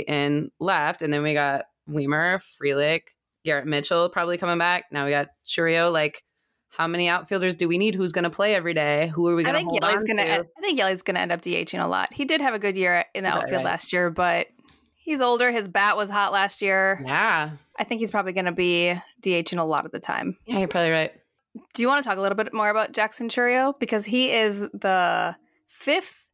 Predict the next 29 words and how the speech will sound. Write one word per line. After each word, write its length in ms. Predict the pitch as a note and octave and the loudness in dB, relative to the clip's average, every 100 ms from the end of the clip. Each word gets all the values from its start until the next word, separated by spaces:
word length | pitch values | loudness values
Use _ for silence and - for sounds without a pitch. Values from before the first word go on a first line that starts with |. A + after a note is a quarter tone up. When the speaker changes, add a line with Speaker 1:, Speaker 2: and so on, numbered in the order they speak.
| _ _ _ _ _ | _ _ _ _ _
Speaker 2:
teenager 560 | - C#4+ B3 F#3+ F#3 F3+ | -2 2 2 2 2 2
in 180 | - G3 | 2 0
the 80 | G3 | 0
minors 420 | F#3+ F#3+ F#3 F3 | -2 -2 -2 -2
since 220 | F#3 - | -6 -4
nineteen 300 | G3 G3 A3+ | -2 -2 -4
fifty-eight 680 | G#3 G3+ G#3+ - F3 - - - - _ | -4 -4 -2 -2 -2 -4 -10 -20 -20 _
to 100 | F#3+ | -4
have 720 | F3+ F3+ E3+ E3+ E3+ E3+ F3 - _ F#3 | 0 2 2 2 0 -6 -8 -8 _ -2
at 160 | F3+ | -2
least 460 | F#3+ G3+ F#3+ - - | 0 0 0 -4 -4
twenty 280 | G#3+ G3+ G3+ | -2 0 0
homers 560 | F#3+ F3+ F3+ F3+ F3 F#3 | 0 2 2 2 0 -2
and 280 | F#3 F3 E3+ | 0 0 -2
forty 340 | - F3+ E3+ | -2 -2 -2
steals 560 | E3+ - F3 D#3 D3+ D#3+ | -4 -2 0 0 0 -2
in 160 | - D3+ | -2 -2
a 80 | |
season. 500 | - - - - G2 - | -4 -4 -4 -4 -4 -4
Speaker 1:
Whoa. 560 | C3+ D#3+ G3 D3+ C3+ D3 - | -2 0 2 0 -4 -10 -6
Speaker 2:
Last 420 | F3+ F#3 F#3 - | -2 -2 -4 -10
y-, 120 | G3+ - | -14 -4
last 240 | F#3+ F3+ | -2 -2
season, 200 | G3+ F#3+ | -6 -4
he 120 | F#3+ F#3 | 0 0
was 120 | F3 | 0
twenty-two 640 | - F#3 F3+ - F#3 F3 - | -2 -2 -2 -2 0 0 0
and 120 | E3 | -2
forty-four. 680 | - F3 D#3+ - - - | -4 -4 -4 -4 -4 -4